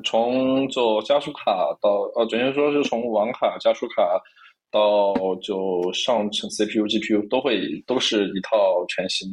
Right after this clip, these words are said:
的东西。然后像比如说华为的A I的方向，像华为的升腾的，还有那个，嗯，上海哪家厂的忘了，呃，然后C P U的话，比如说龙-，龙芯的，然后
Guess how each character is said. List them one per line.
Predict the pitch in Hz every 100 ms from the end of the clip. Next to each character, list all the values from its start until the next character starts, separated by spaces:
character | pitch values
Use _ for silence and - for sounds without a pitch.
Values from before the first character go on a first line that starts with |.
| 95
的 | 85 - - _ -
东 | 90
西。 | 90 - - _ -
然 | 95 113
后 | 107 101
像 | 104 117 110
比 | 104
如 | 98
说 | 104 113 113
华 | 117 113
为 | 110 117
的 | 120 113
A | 127
I | 131
的 | 123
方 | 117 110
向， | 107
像 | 117 104
华 | 107
为 | 107
的 | 107
升 | 110 131
腾 | - -
的， | 110 - _ - - -
还 | 107
有 | 104 98
那 | 101 101 98
个， | 98 98 95 95 95 - - - 117
嗯， | 110 104 104
上 | 107 151 127
海 | 113
哪 | 117 87
家 | 110
厂 | 131 - -
的 | 104
忘 | 95 120
了， | 110 - - _ -
呃， | 101 95 101 104 98 - -
然 | 107
后 | 131 120 113 107 107 104
C | 104 131
P | 131 147
U | 143
的 | 123
话， | 107 107 98
比 | 95
如 | -
说 | - 104
龙-， | 101 117 117
龙 | 110 113
芯 | - 135
的， | 135 - -
然 | 98 95
后 | 101 98 98 95 95